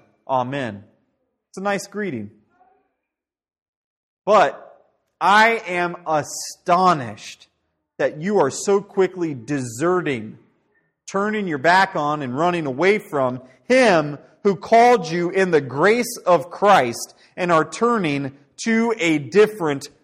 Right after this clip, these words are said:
gospel. Not that there is another one, but there are some who trouble you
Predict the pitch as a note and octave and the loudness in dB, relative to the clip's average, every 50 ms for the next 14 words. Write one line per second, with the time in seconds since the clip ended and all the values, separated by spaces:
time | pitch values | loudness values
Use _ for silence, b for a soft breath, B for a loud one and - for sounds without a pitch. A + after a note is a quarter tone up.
0 | _ - D3+ C#3+ A#2+ D#3+ D#3+ D#3+ D#3 D3+ - - - C3+ B2 G#2+ - - _ _ | _ -18 -10 -2 4 6 6 8 6 4 0 -6 -8 -6 -6 -6 -6 -10 _ _
1 | _ _ _ _ _ _ _ _ _ _ _ _ _ _ _ _ _ _ _ _ | _ _ _ _ _ _ _ _ _ _ _ _ _ _ _ _ _ _ _ _
2 | D3+ F3+ G#3 A#3 A#3 A3+ G3 - F3 E3 D#3 - D3+ E3 E3+ F3 C#3+ C#3+ C3 A2+ | 0 4 4 4 4 2 0 0 0 0 0 2 2 2 2 2 2 0 -2 -2
3 | A#2 A2+ A2+ A2+ G#2+ G#2+ A2 G#2+ A2 C#3+ D3+ - - - - _ _ _ - _ | -2 -2 -2 -4 -4 -2 -4 -4 -4 -4 -8 -14 -18 -20 -20 _ _ _ -20 _
4 | _ _ _ _ _ _ - C3+ F3+ G3 E3+ A3 A3 A3+ G3 G3 F#3+ F#3 F#3 F3 | _ _ _ _ _ _ -2 2 2 4 6 6 4 6 6 6 6 6 4 2
5 | - - - B3 D4+ D4+ G#3+ E3 D#3 E3 F3 - - - - - G#3+ G#3 G3 - | 0 2 4 6 6 6 6 4 2 0 -2 -8 -12 -14 -8 -4 -2 -2 -2 -2
6 | - - - G#3+ B3 C#4+ C4 G3+ E3 D3 C3+ B2+ B2 A#2+ A#2 A#2 A2+ A#2+ D#3 F#3 | -6 -4 2 4 4 6 6 4 2 2 0 0 -2 -2 -2 -2 -2 -2 -4 -4
7 | F#3+ - | -8 -12